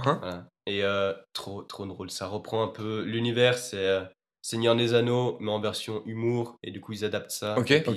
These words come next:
Speaker 1: ok.
Speaker 2: à fond dérisoire.
Speaker 1: Lourd.
Speaker 2: Très, très bien.
Speaker 1: Ok, stylé.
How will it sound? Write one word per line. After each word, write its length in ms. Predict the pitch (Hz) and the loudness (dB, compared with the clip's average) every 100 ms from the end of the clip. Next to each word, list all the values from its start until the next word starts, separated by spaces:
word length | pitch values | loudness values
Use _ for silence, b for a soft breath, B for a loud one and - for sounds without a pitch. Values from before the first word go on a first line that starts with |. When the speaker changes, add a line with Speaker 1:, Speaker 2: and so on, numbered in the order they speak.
| 131 | 0
Speaker 1:
ok. 60 | 147 - - | -2 -10 -6
Speaker 2:
à 80 | 101 | -6
fond 180 | - 113 | -4 -6
dérisoire. 480 | 110 104 92 107 - | -6 -8 -12 -12 -2
Speaker 1:
Lourd. 280 | 123 135 - _ - | -2 -2 -10 _ -6
Speaker 2:
Très, 160 | 139 | -4
très 140 | 123 113 | -4 -6
bien. 120 | 95 - - | -10 -10 -6
Speaker 1:
Ok, 140 | 110 135 | -4 -2
stylé. 360 | - 120 95 | -2 -2 -2